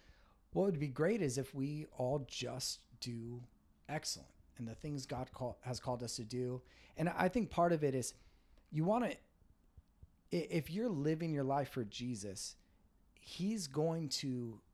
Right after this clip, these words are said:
be involved in everything you do. So w-, we've taken it in one way and it's like, "Oh, well, what's the most Christian, how do you be a Christian businessman, businessman?" Well, you definitely have to have a cross on everything possible.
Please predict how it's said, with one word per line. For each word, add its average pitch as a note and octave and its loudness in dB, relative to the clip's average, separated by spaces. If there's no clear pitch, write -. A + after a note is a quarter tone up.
be C3+ 2
involved B2 4
in A2+ -2
everything A#2+ -2
you F#2 -8
do. A2+ -6
So C3+ 4
w-, - -14
we've D#3 2
taken G#3+ 2
it D#3+ -2
in C#3+ -2
one D3+ 2
way C3 2
and C3 -2
it's A#2+ -6
like, B2 -6
"Oh, D#3 6
well, C#3 6
what's D3+ 0
the F3 2
most C#3+ 2
Christian, B2+ 0
how D#3+ 2
do F3 4
you F3 4
be D#3 4
a C#3 4
Christian C#3+ 0
businessman, A2+ -2
businessman?" C3 -2
Well, C3+ 2
you A2+ -4
definitely D#3 0
have C#3 2
to C3+ 2
have B2+ 2
a A2+ -6
cross B2+ 2
on A#2 -2
everything D3+ 2
possible. - -2